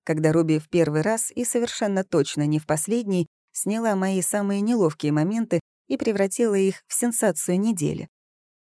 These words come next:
По мере роста аудитории я все больше укреплялась в мысли: "Когда-нибудь людям это должно надоесть,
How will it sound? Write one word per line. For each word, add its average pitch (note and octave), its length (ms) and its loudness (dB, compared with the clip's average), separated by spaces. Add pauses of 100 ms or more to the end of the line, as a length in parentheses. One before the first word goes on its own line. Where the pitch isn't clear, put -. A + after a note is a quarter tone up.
(100)
По D#3+ 60 -2
мере E3 280 4
роста D#3+ 300 0
аудитории D#3+ 800 0
я E3 200 -2
все E3 220 -4
больше F#3 340 -2
укреплялась E3 720 -2
в D#3+ 100 -8
мысли: F#3 460 0 (520)
"Когда-нибудь E3 840 -2
людям F3 480 0
это D#3+ 240 -2
должно G3 520 -2
надоесть, F#3+ 800 -4